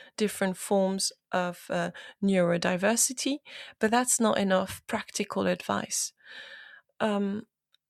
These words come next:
so there are a lot of websites now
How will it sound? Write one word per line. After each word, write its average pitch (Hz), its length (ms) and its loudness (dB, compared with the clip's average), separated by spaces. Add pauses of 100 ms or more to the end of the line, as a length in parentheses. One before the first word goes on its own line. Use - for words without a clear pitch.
so 233 460 6 (120)
there 247 220 6
are 294 260 8
a 240 80 4
lot 262 160 8
of 220 140 4
websites 220 760 2
now 185 400 0